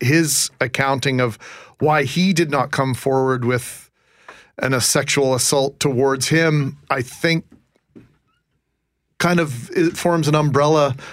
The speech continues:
for everybody, but maybe you could tie that 'cause y-, y-, you're familiar with that story as well.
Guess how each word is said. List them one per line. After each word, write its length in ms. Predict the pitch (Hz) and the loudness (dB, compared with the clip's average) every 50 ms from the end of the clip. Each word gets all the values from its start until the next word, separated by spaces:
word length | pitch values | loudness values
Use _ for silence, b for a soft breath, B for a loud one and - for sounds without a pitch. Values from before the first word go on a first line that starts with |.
| B B | B B
for 240 | - - 165 165 165 | -2 0 0 0 2
everybody, 680 | 180 180 185 165 156 165 175 151 147 135 123 107 107 110 | 2 2 2 2 2 2 2 2 2 2 0 2 0 0
but 400 | 110 143 147 - - 117 - - | 0 0 -2 -4 -6 -10 -8 -4
maybe 260 | 156 151 160 156 156 160 | 0 0 2 2 2 2
you 440 | 156 156 151 143 - - 170 156 | 2 0 0 -2 -4 -2 -2 -2
could 260 | 156 - 156 135 123 110 _ _ - - | -2 -2 -4 -4 -4 -10 _ _ -10 -4
tie 260 | - 151 143 147 147 | -2 0 2 2 2
that 260 | 123 131 113 107 - | 2 0 0 0 -2
'cause 180 | - 135 117 120 | -2 -2 -2 -2
y-, 100 | 139 - | -4 -4
y-, 380 | - 156 151 - - 76 - - | -4 -4 -4 -4 -4 -8 -8 -4
you're 180 | - 151 147 135 | -2 -2 -2 -2
familiar 460 | - - 143 135 143 139 135 127 123 | -2 -2 -2 0 0 0 0 0 0
with 160 | 113 107 - | 0 -2 -2
that 220 | - 117 113 - | -2 -2 -2 -2
story 320 | - - - 110 110 110 104 | -2 -2 0 0 0 2 0
as 100 | 98 104 | -2 -2
well. 260 | 113 113 104 92 - | -2 -2 -2 -2 -4